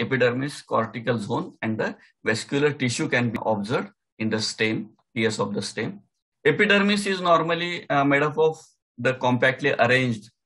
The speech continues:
heavily cutinized cells where cuticle is present. And these are composed of the compactly arranged cells, uh, mostly the parenchymatous cells.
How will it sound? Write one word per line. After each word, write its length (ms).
heavily 360
cutinized 680
cells 540
where 280
cuticle 520
is 160
present. 480
And 360
these 200
are 260
composed 420
of 160
the 80
compactly 840
arranged 380
cells, 640
uh, 180
mostly 440
the 160
parenchymatous 720
cells. 460